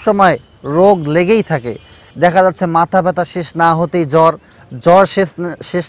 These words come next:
না হতেই সর্দি, সর্দি শেষ না হতেই আরেকটা অন্য কোনো রোগ, এরকম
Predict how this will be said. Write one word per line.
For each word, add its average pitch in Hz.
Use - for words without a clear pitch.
না 175
হতেই 180
সর্দি, 170
সর্দি 180
শেষ 175
না 175
হতেই 170
আরেকটা 170
অন্য 170
কোনো 165
রোগ, 180
এরকম 214